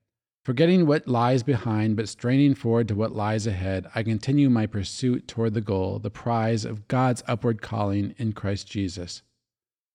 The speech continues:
God gives his people a new identity, a new direction, a new life to replace the painful memories of the past,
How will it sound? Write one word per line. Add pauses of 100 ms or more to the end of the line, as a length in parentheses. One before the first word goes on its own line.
(500)
God
gives
his
people
a
new
identity,
a
new
direction, (100)
a
new
life
to
replace
the
painful
memories
of
the
past,